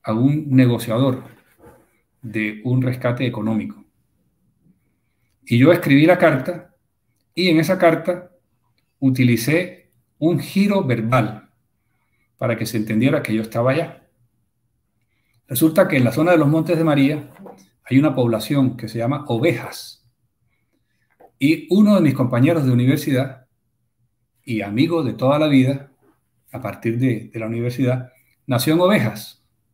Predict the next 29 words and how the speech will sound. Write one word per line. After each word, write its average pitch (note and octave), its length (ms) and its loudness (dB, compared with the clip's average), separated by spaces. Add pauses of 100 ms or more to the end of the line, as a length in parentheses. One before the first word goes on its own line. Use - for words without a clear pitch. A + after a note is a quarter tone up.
(800)
Y C3 100 0
este C3 140 0
amigo, F#3 560 0
cuando A#2+ 560 0
habla E3+ 320 2
de D3+ 120 2
sus C3 240 -6
padres, D#3 800 2 (560)
no C3+ 260 2
usa E3+ 320 0
posesivos. B2 760 -4 (1080)
Él B2+ 220 -2
no C#3+ 100 0
dice D#3+ 300 0
"mi B2+ 200 0
papá" G3 680 0 (200)
o A2+ 120 -6
"mi A#2 80 -2
mamá", A2+ 520 -4 (680)
sino A2 200 -8
que B2+ 80 -4
simplemente C3+ 480 -2
dice C#3 260 -2
"papá" F#3+ 600 -4 (540)
o A#2 100 -6
"mamá", A2+ 520 -4 (200)
sin A#2 240 -4
el A2+ 120 0
"mi". E3 420 -2